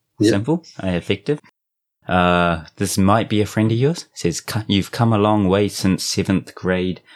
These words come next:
Speaker 2: Long Bay College."
Speaker 1: Oh, that's a long, long time ago. Seventh grade is, um, is under forty K Gs, maybe?
Speaker 2: Oh, wow.
Speaker 1: Or maybe fifty-two. I can't really remember, but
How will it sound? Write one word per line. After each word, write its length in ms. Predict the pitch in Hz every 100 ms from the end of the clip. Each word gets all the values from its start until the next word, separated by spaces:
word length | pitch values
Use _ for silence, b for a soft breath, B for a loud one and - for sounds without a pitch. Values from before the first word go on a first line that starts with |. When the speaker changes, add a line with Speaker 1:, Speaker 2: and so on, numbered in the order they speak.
| b
Speaker 2:
Long 260 | 87 87 92
Bay 240 | 92 87
College." 560 | - - 95 87 - - _ _ _ _ _ _ _ -
Speaker 1:
Oh, 180 | 95 92
that's 220 | 98 -
a 240 | 98 95 - - -
long, 260 | 98 101
long 180 | 95 95
time 240 | - 104 104
ago. 280 | 95 95 - _ _ _ _ _ _ _ _ _ -
Seventh 360 | - 104 107 -
grade 260 | 104 101
is, 180 | 98 98
um, 520 | 101 95 95 98 101 -
is 120 | 101 98
under 220 | 113 104
forty 320 | - 131 135
K 180 | - 135
Gs, 300 | 135 160 156
maybe? 400 | 165 170 180 180 -
Speaker 2:
Oh, 140 | 101 104
wow. 380 | 78 110 101 _ _ _ _ _ _ _ _ _ _ _ _ -
Speaker 1:
Or 220 | 117 110
maybe 360 | 120 127 127
fifty-two. 680 | 117 - 139 131 120 147 151
I 40 | 135
can't 220 | 151 135
really 240 | 123 123
remember, 460 | 110 104 120 120 101
but 240 | 117 101